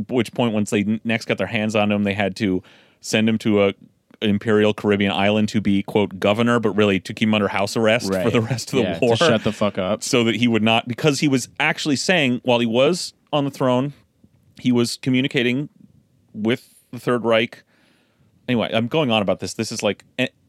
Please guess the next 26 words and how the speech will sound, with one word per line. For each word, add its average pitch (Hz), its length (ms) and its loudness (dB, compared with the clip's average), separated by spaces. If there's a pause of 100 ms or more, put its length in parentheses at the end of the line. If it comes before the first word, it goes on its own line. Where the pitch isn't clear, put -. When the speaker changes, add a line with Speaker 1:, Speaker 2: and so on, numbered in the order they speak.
(600)
Speaker 1:
anyway, 131 120 2
Speaker 2:
I - 40 2
th- 196 80 -2
Speaker 1:
he 139 60 0
wanted 185 320 4
them 190 140 2
to 180 120 4
invade 156 280 2
England, 127 520 0 (600)
and 117 440 0 (360)
Speaker 2:
<laughs> 294 320 -2
Speaker 1:
even 165 220 0
after 165 360 0
he 151 140 -4
was, 139 180 -2
he, 147 140 -8
Speaker 2:
Cool. 113 420 -2 (140)
Speaker 1:
the, - 160 -10
he 151 240 -4
was 147 120 0
still 185 200 0
in 165 100 -2
communication 165 380 -6
with 143 80 -4
them 120 80 -6
after 113 500 0